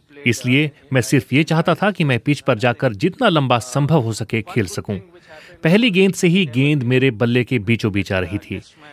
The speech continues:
मैकग्रा और गिलेस्पी के खिलाफ मेरी योजना साफ थी कि उन्हें जहां तक संभव हो वी में ही खेलो और समानांतर शॉट लगाने से बचो। उनके बाद कास्प्रोविक्स और वॉर्न आए।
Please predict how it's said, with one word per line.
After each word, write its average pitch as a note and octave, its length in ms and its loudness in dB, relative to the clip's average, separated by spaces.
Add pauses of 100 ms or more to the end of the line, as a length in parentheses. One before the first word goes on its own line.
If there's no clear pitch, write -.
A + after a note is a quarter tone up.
(140)
मैकग्रा G3 460 2
और F#3 220 0
गिलेस्पी D#3 400 0
के D#3+ 120 0
खिलाफ C#3 380 0
मेरी B2+ 220 2
योजना A2+ 320 0
साफ C#3+ 400 0
थी F3+ 180 0
कि C3 80 0
उन्हें A#2+ 260 2
जहां B2+ 240 0
तक F3 180 -4
संभव C#3+ 320 0
हो D3+ 280 -2 (160)
वी C3 200 2
में A#2+ 100 2
ही G#2+ 100 0
खेलो G2 400 -2 (120)
और A2 200 2
समानांतर B2 640 -2
शॉट A#2+ 320 -2
लगाने A#2 280 0
से - 120 -8
बचो। G2+ 320 -4 (480)
उनके E3+ 220 2
बाद F#3 320 2
कास्प्रोविक्स D3 840 -2
और A#2 180 2
वॉर्न G#2+ 340 2
आए। G2 240 -2